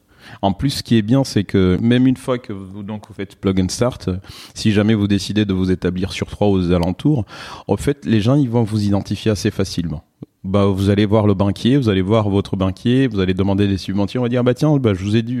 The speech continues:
c'est pas vous, je vous ai vu pitcher il y a un an, là, sur Plug and Start. Donc ça ouvre déjà pas mal de barrières, ça ouvre déjà pas mal de barrières, ça c'est un plus, quoi. Et c'est un plus que, j'allais dire, que vous allez garder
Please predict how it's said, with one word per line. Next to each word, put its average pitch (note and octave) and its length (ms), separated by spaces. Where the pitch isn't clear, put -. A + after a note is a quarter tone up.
c'est - 180
pas C3 160
vous, E3 240
je A#2 100
vous A2 140
ai A2 60
vu A#2 120
pitcher A#2 320
il B2+ 60
y B2 60
a G#2 80
un A2 180
an, A#2 160
là, G2 180
sur - 180
Plug F#2 220
and F#2 120
Start. - 260
Donc B2+ 160
ça A#2 140
ouvre B2 260
déjà G#2+ 420
pas A#2 160
mal A#2 200
de A2+ 80
barrières, A2 500
ça G#2 140
ouvre G#2+ 180
déjà F#2+ 220
pas A2+ 120
mal G#2 140
de G2 80
barrières, G2 420
ça G2 140
c'est F#2 120
un F#2+ 100
plus, - 260
quoi. - 140
Et G2 80
c'est F#2+ 140
un F2+ 60
plus - 260
que, E2+ 120
j'allais F#2 220
dire, G2+ 400
que - 120
vous F2 400
allez F#2+ 220
garder F#2+ 560